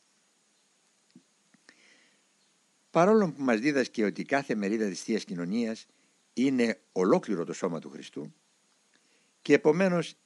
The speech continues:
είτε λίγο είναι είτε πολύ, δεν έχει διαφορά, εν τούτοις, από την πολλή του ευλάβεια,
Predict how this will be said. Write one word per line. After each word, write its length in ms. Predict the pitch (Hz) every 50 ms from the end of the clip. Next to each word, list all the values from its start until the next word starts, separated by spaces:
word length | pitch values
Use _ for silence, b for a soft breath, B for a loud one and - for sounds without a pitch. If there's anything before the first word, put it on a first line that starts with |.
| _
είτε 280 | - 226 233 185 196 180
λίγο 540 | 170 160 160 156 147 135 127 113 104 - - -
είναι 380 | - 135 135 123 113 104 98 -
είτε 240 | 180 196 175 - 147
πολύ, 420 | - 139 135 160 208 226 226 247 _ _ _ _ _ _ _
δεν 240 | - 160 147 185 202
έχει 200 | 185 151 107 110
διαφορά, 540 | 101 104 107 95 - 151 185 220 240 247 - _ _ _ _ _ _ _ _ _ _ _ _
εν 200 | - 95 95 98
τούτοις, 540 | 107 180 160 - - 104 117 131 - - _ _ _ _ _ _ _ _ _ -
από 300 | - 107 107 - 107 98
την 200 | 82 95 90 82
πολλή 340 | - 92 92 95 - 175
του 200 | 156 - 98 90 -
ευλάβεια, 720 | - 131 - - 113 156 190 190 180 196 190 185 190 196